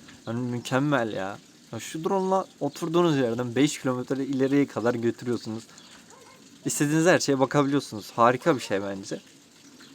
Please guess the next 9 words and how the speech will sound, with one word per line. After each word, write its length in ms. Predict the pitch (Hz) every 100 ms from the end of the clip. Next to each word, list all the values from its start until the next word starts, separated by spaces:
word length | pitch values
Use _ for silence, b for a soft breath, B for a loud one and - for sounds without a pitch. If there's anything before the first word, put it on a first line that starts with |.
| - - - - - - - - -
Şu 60 | 135
an 100 | 131
karlar 520 | 131 120 131 160 156
da 60 |
ili-, 320 | 175 175 180 - - - - - -
karlar 500 | - 123 127 143 147
da 80 | 156
eriyor 420 | 139 127 143 160
arkadaşlar. 720 | 123 107 123 110 110 151